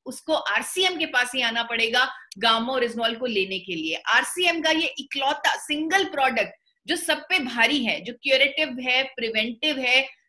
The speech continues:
कई तरह की बीमारियों के treatment में मददगार है, कई तरह की बीमारियां होने नहीं देगा, disease free India का सपना पूरा करेगा।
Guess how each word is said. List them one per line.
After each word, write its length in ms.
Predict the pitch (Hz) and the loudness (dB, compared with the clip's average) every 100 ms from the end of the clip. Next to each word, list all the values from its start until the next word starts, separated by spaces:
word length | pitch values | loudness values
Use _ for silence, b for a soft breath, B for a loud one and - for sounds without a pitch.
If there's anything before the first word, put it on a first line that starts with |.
| _ | _
कई 300 | 294 302 359 | 2 4 4
तरह 360 | 370 - 302 311 | 2 2 4 4
की 160 | 311 302 | 2 -4
बीमारियों 500 | 254 247 247 277 285 | -2 0 0 0 -4
के 100 | 285 | -6
treatment 600 | - 285 302 320 320 277 | -4 -4 -2 0 0 -2
में 120 | 269 | -6
मददगार 580 | 247 233 233 226 220 226 | -6 -6 -6 -2 -2 -2
है, 220 | 254 254 | -4 -6
कई 280 | 247 240 254 | -6 -6 -6
तरह 200 | 254 240 | -6 -6
की 160 | 240 | -6
बीमारियां 520 | 220 220 196 202 226 226 | -10 -10 -6 -6 -6 -8
होने 360 | 196 208 247 | -14 -6 -4
नहीं 260 | 226 226 226 | -4 -6 -2
देगा, 380 | 202 196 214 233 B B - | 0 2 4 4 B B -8
disease 500 | 247 220 285 311 - | -4 2 2 2 -2
free 120 | 254 | -2
India 300 | 247 220 226 | -2 2 2
का 120 | 233 | 2
सपना 400 | 226 208 - 233 | -4 -10 -6 -2
पूरा 300 | 226 - 185 | -2 -2 -4
करेगा। 560 | 185 185 175 160 151 | -2 0 -2 -2 -4